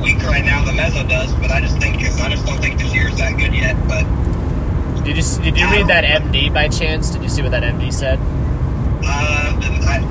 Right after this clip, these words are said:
Speaker 1: the new, the new one?
Speaker 2: Yeah, there's a new one that dropped for East Missouri into Illinois.
Speaker 1: Yeah, I know the one. I mean, they issued, they issued the tornado watch for it.
Speaker 2: Did they?
Speaker 1: They said tornado threat. Yeah, this tornado watch. Tornado watch.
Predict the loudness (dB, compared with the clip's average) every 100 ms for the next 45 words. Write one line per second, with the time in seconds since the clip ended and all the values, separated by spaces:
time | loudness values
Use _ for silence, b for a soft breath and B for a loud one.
0 | -2 0 0 0 0 0 0 0 0 -2
1 | 0 0 2 4 4 4 4 4 6 6
2 | 4 2 0 0 2 2 2 0 -2 -2
3 | 0 0 -2 -2 -2 0 0 -2 -2 0
4 | 2 2 2 0 0 0 0 0 0 -2
5 | -2 -2 -2 -2 -2 -2 -2 -2 -2 -2
6 | -2 0 0 0 0 0 0 0 2 0
7 | 0 0 0 0 0 0 2 0 0 0
8 | 0 0 0 -2 -2 -2 -2 -2 -2 -2
9 | -2 2 2 2 0 -2 0 0 2 2
10 | 0 0 -2 -2 -2 -2 -2 -2 -2 -2
11 | 0 0 0 -2 -2 -2 0 0 0